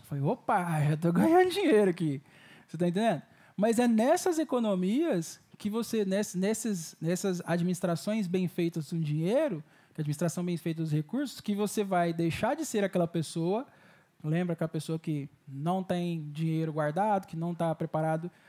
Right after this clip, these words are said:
para as oportunidades, porque oportunidades se apresentam pra quem está preparado. Você entende? Que, tipo assim,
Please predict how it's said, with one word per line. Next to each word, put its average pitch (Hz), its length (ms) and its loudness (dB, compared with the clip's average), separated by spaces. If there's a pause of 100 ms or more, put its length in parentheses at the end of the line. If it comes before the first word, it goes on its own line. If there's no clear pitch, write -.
(200)
para 156 140 -2
as 151 100 0
oportunidades, 160 800 0
porque 160 380 0 (360)
oportunidades 175 1000 0 (120)
se - 180 -6
apresentam 175 600 -2
pra 226 140 -6
quem 220 120 -4
está 226 180 -4
preparado. 240 760 -2 (380)
Você 214 120 0
entende? 196 560 -2
Que, 175 140 -6
tipo - 160 -4
assim, 190 320 0